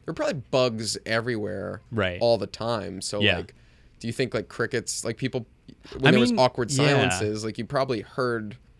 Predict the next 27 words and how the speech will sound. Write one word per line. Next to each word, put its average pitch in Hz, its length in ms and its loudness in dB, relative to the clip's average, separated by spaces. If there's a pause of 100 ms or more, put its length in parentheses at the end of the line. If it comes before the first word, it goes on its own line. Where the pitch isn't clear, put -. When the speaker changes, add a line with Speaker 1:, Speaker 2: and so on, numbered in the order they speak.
(380)
Speaker 1:
crickets, - 520 -4
right? 117 240 -2
I 117 60 -2
mean, 113 200 -2
it, - 200 -6 (180)
it - 80 2
Speaker 2:
I - 60 8
Speaker 1:
di-, 175 80 10
Speaker 2:
mean 196 120 6
Speaker 1:
it 190 100 2
didn't 330 160 -4
just 202 140 2
materialize 143 520 0
Speaker 2:
<laughs> - 20 4
Speaker 1:
out - 80 10
of 131 100 10
thin - 200 8
air. 160 240 10
Speaker 2:
Yeah. 147 160 10
Speaker 1:
I'm 143 120 4
just 156 200 -2
speculating. 104 680 -4
But 151 100 0
Speaker 2:
Yeah, 120 320 2
Speaker 1:
it 135 60 -8
Speaker 2:
like, 151 280 2
I, 147 140 2